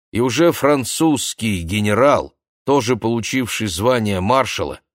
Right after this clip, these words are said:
находит себе место среди собрания свидетельств в шкатулке красного дерева. В начале января тысяча девятьсот шестьдесят пятого года Матильда получает письмо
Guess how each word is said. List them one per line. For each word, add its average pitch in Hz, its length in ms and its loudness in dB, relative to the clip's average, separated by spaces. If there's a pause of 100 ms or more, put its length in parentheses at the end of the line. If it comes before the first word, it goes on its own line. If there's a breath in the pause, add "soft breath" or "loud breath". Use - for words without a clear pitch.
(240)
находит 120 580 0
себе 107 300 -2
место 117 440 -2
среди 104 360 -4
собрания 113 680 0
свидетельств 98 1000 -4 (240)
в - 60 -14
шкатулке 101 680 -4
красного 92 560 -4
дерева. 82 480 -8 (960)
В 90 100 -8
начале 95 480 0
января 101 560 0
тысяча - 480 -8
девятьсот 98 480 -4
шестьдесят 92 840 -6
пятого 95 420 -2
года 90 400 -2 (480)
Матильда 117 540 -4
получает 110 580 -2
письмо 117 480 -2